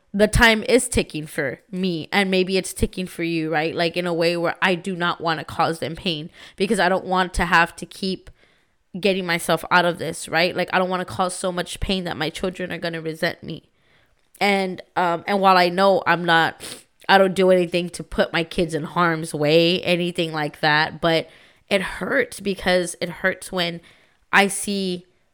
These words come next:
how sometimes my reactions come out similar to my dad's, right? And again,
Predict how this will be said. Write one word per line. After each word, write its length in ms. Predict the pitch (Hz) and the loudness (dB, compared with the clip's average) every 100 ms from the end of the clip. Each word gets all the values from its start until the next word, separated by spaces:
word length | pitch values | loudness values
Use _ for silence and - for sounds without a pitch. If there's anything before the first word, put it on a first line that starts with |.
| _ | _
how 260 | - 202 | 2 4
sometimes 540 | 185 180 180 196 180 - - - | 4 -2 -2 -2 -2 -4 -12 -2
my 120 | 185 | 0
reactions 800 | 180 170 170 - - 233 247 - | 2 2 2 2 -4 -4 -6 -12
come 260 | - 180 175 | -6 -4 0
out 300 | 175 - - _ - | -2 -4 -10 _ -12
similar 420 | - 180 175 175 | -6 -4 0 0
to 100 | 170 | 0
my 120 | 165 | -6
dad's, 440 | 165 170 175 180 175 | -2 0 0 -4 -2
right? 320 | 175 180 - - - _ | 0 0 -4 -14 -16 _
And 120 | 196 | -2
again, 340 | 196 185 170 | 2 2 2